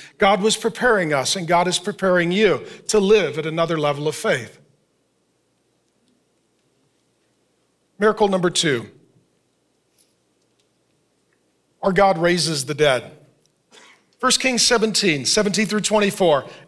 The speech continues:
After this, the son of the woman, the mistress of the house, became ill.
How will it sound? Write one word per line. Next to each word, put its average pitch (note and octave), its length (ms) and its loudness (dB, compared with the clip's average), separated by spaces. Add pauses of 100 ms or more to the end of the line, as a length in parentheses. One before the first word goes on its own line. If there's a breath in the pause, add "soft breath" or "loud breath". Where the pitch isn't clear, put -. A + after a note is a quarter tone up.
After A3 300 0
this, G#3+ 280 0
the G#3+ 100 -4
son B3 240 2
of C4+ 80 0
the D4 80 0
woman, E3+ 440 0 (1300)
the F#3 100 -2
mistress A#3+ 440 0
of B3 60 -4
the A#3+ 80 2
house, E3 380 0
became F3+ 440 -4
ill. C#3+ 240 2